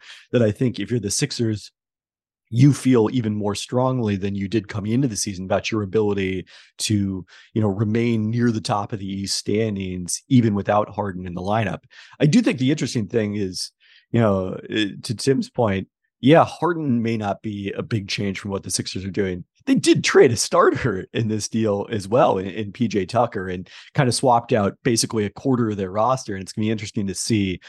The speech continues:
who fills the role that he was playing, whether it's, you know, Nick Batum, whether it's Robert Covington,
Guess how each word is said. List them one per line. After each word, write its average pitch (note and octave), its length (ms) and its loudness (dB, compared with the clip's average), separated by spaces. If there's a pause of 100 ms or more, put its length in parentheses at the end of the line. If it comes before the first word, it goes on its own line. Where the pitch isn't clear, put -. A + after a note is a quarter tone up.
(200)
who C3 180 6
fills A2 460 2
the A2 100 -6
role G2 260 -4
that - 140 -8
he E3+ 160 2
was D3 160 6
playing, F#2 480 -4
whether F#2 280 -6
it's, F2+ 280 -6 (300)
you G#2 80 0
know, G2 100 2
Nick G2 240 -4
Batum, C3 640 2 (220)
whether F#2+ 180 -6
it's E2+ 120 -12
Robert G2+ 320 2
Covington, G#2 680 -2